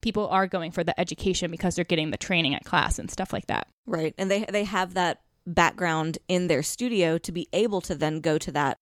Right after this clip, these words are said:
Speaker 2: convention to learn at that high caliber. 'Cause, if, I mean, conventions are, they are intimidating. You know, you're talking some of the biggest names in the industry at some of these things, and you have to be able to cut it. You have to be able to get in there and learn and go and know, you know, a million people and no mirror.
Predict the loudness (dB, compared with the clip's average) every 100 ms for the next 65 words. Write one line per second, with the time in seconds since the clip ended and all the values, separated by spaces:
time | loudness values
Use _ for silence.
0 | _ _ -4 0 0 0 0 0 -2 _
1 | _ -4 0 2 2 0 -2 0 0 0
2 | -2 0 2 2 0 -2 0 2 0 0
3 | 0 0 0 -2 0 0 0 0 -2 -2
4 | -6 -2 0 0 -2 -4 0 0 0 -4
5 | -6 _ _ -2 2 2 2 -2 -2 -2
6 | 0 0 0 2 2 2 0 0 -2 0
7 | 2 2 0 2 2 2 0 0 0 0
8 | 0 0 0 -4 -8 _ 2 4 4 0
9 | -2 2 0 -2 -4 0 2 0 -2 -4
10 | -8 _ _ -6 0 0 -2 -2 -2 -2
11 | -2 0 2 2 0 2 0 2 2 0
12 | 0 0 2 2 0 0 2 2 0 0
13 | 0 0 -2 0 2 0 -4 _ -4 0
14 | 2 2 2 0 0 2 2 2 0 2
15 | 2 2 0 -2